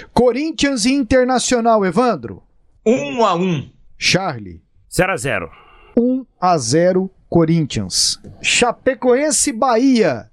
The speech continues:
Speaker 1: Evandro.
Speaker 2: Chape, chapando um a zero no Bahia.
Speaker 3: Um a zero pro Bahia.
Speaker 1: Eu vou de dois a um para o Bahia. Flamengo e Fluminense, Evandro.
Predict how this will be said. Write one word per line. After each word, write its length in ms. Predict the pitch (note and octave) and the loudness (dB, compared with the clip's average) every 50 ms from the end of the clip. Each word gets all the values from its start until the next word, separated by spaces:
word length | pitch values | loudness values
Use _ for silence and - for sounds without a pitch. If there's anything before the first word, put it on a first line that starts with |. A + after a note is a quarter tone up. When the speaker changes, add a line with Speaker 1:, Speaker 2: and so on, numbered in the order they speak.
| _ _ - | _ _ 0
Speaker 1:
Evandro. 720 | F#3+ F#3+ E3 A#3 C#4+ C4+ A3+ C#3+ C#3 A2+ F#2+ E2 E2+ G2+ _ _ - - - _ | 0 2 2 2 0 0 -2 -4 -6 -6 -6 -8 -12 -16 _ _ -20 -20 -20 _
Speaker 2:
Chape, 760 | - - - - - - - F#3+ G#3+ G3 - - - - B2+ A2+ | -8 -4 -2 0 0 0 0 0 -2 -2 -4 -8 -14 -16 -14 -12
chapando 800 | G#2+ - - - F3 F#3 F3+ - - - F#3 G3 G3 E3+ E3+ E3+ | -10 -10 -6 -4 -4 -4 -4 -6 -6 -4 -4 -2 2 2 4 4
um 180 | F3+ G#3+ G#3+ G3 | 4 2 0 0
a 140 | F3 D3+ | 0 -2
zero 420 | A#2 F2+ F#2 C#3 E3 F3 D#3+ D#3 D#3 | -4 -4 -2 -2 -2 0 -2 -4 -6
no 120 | D3+ D3 | -6 -4
Bahia. 540 | C3+ C#3 C3 A#2 A#2+ A#2+ A#2 G2+ F2+ D#2 - _ _ _ - | -2 0 0 0 -2 -2 -4 -4 -6 -8 -12 _ _ _ 0
Speaker 3:
Um 120 | C4+ D#4 | 2 2
a 120 | C4+ A#3 | 2 0
zero 380 | F#3 A#2+ C3 G3 A3 A#3 A3+ - | -2 -4 -2 0 0 0 0 -2
pro 220 | - - G#3+ C4+ | -2 -2 -2 0
Bahia. 480 | C#4 D4 D4 G#3+ D3+ D3+ D3 C#3 A#2+ G2 G#2 - - _ _ _ | 2 0 -2 -2 -4 -8 -8 -8 -8 -8 -10 -16 -20 _ _ _
Speaker 1:
Eu 140 | - D3 C#3 | 0 2 2
vou 180 | C3+ G3+ A#3 | 2 2 2
de 140 | G3 E3+ G#3+ | 2 0 0
dois 480 | D3 A#2+ B2 F#3+ A#3 C#4 D4+ C4+ G#3+ G#3+ | 0 0 2 2 2 2 2 0 -2 -2
a 120 | G3 D#3+ | 0 0
um 240 | D#3 G3 B3 C4+ C4 - _ | 0 0 0 -2 -4 -6 _
para 260 | - F3 F#3+ B3 C#4 D4+ | 0 2 2 2 0 0
o 40 | C#4 | 0
Bahia. 560 | C4+ B3 F#3+ D3 C3+ C3+ C3 B2 G#2 F2 - _ _ _ _ _ _ _ _ | 0 0 0 0 0 0 0 0 -2 -4 -6 _ _ _ _ _ _ _ _
Flamengo 760 | - - - - G3+ A#3 B3 - G3 G#3+ C#4+ E4 D#4+ C4 C#4+ | -8 -6 -2 -2 0 0 -2 -2 -2 0 0 0 0 2 0
e 60 | B3+ | 0
Fluminense, 720 | - - - C4+ C#4+ D4+ C#4+ C4+ B3 B3+ B3+ A#3+ - - A3 | 0 0 0 0 2 2 2 2 2 2 2 0 0 0 -2
Evandro. 560 | G3 E3 A3 C4+ B3+ A3 D#3+ B2+ B2 G#2 E2 | 0 0 0 0 0 -2 -4 -6 -10 -10 -12